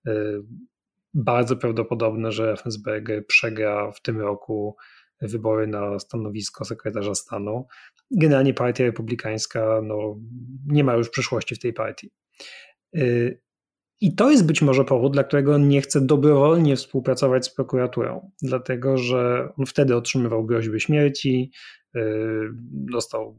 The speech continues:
ochronę, mm, i jeśli przyczyniłby się do postawienia zarzutów Trumpowi,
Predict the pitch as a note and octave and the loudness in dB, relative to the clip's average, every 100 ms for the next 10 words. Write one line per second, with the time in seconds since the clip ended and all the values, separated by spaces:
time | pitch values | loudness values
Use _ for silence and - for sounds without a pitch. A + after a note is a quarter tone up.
0 | _ - - D3 C#3+ C#3 B2+ B2 C3+ - | _ -16 -6 2 4 4 2 0 -6 -16
1 | - - _ _ - C3+ B2+ B2 C#3 - | -20 -20 _ _ -4 0 2 2 -2 -2
2 | E3 C3+ C3+ F3 C3+ C#3+ - C3+ F3+ G#3+ | 0 2 2 2 2 0 -2 0 4 4
3 | E3+ D3 D3+ C3 - - B2+ C#3+ B2 B2 | 6 4 2 2 -2 0 2 2 4 2
4 | B2 B2+ - C3+ A#2+ A#2+ A2+ G#2+ C3+ A3 | 2 -2 -4 -2 -2 0 -2 -2 -2 -2